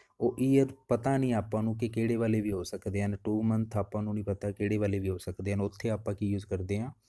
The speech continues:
For। ਜਿੱਥੇ ਅਨਿਸ਼ਚਿਤ ਟਾਈਮ ਹੈ, ਜਿੱਥੇ ਤੁਹਾਨੂੰ ਪ੍ਰੋਪਰ ਦੱਸਿਆ ਹੋਇਆ ਹੈ ਟਾਈਮ ਕਿ ਉਹ ਉੱਨੀ ਸੌ ਨੱਬੇ ਤੋਂ, ਉਹ ਉੱਨੀ ਸੌ ਨੱਬੇ ਤੋਂ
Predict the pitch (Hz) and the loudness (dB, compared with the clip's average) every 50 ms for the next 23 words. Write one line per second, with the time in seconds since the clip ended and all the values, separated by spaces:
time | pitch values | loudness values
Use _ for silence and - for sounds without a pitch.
0 | - - - - _ _ - - - 95 87 85 - - _ _ _ _ _ - | -20 -20 -20 -20 _ _ -4 0 2 2 2 2 -2 -6 _ _ _ _ _ -6
1 | 98 107 107 - - - 120 117 113 110 - - 104 107 113 110 107 107 107 110 | -4 -4 -4 -4 -4 -2 0 0 0 -2 0 2 4 4 4 4 2 2 0 -2
2 | - - 104 - - - 95 87 87 87 85 - - - _ _ _ _ - 104 | -4 -4 -4 -4 -4 -6 -6 -4 -4 -4 -6 -8 -10 -12 _ _ _ _ -2 -2
3 | 113 113 110 135 123 127 120 104 95 95 110 117 113 110 117 113 107 110 110 - | -2 0 2 0 0 2 2 0 2 0 0 -2 -2 0 2 2 2 0 0 -2
4 | 131 127 120 117 110 - - - - 107 98 87 87 90 90 90 95 - _ _ | 0 0 0 0 -2 -2 -2 -4 -2 -2 0 0 2 2 0 0 -2 -4 _ _
5 | _ _ - - _ _ _ _ - 101 98 98 101 104 107 110 - - - _ | _ _ -20 -20 _ _ _ _ -2 -2 0 0 0 0 -2 -4 -8 -16 -14 _
6 | - 110 110 113 113 107 113 - - - 110 117 117 117 - 113 110 107 110 110 | -4 -2 0 0 0 -2 -4 -6 -4 0 2 2 2 2 2 0 2 2 2 2
7 | 117 120 120 113 - - 110 101 107 110 110 110 113 113 107 101 95 90 87 98 | 2 2 0 -2 -2 0 2 2 2 0 -2 -4 -4 -2 -2 0 0 -2 -4 -4
8 | 101 107 110 113 113 113 - - 101 101 104 104 113 - _ _ _ _ _ _ | -2 0 0 0 0 -2 -2 -2 -2 -2 -2 -4 -6 -10 _ _ _ _ _ _
9 | _ _ _ _ _ _ _ _ _ _ _ - 107 - 117 117 120 117 113 107 | _ _ _ _ _ _ _ _ _ _ _ -8 -4 0 4 4 6 6 4 4
10 | 107 113 110 110 - 110 110 110 104 95 85 82 87 104 110 110 107 104 104 104 | 4 2 2 2 0 0 2 2 2 0 0 -2 0 0 0 0 0 -2 -2 -2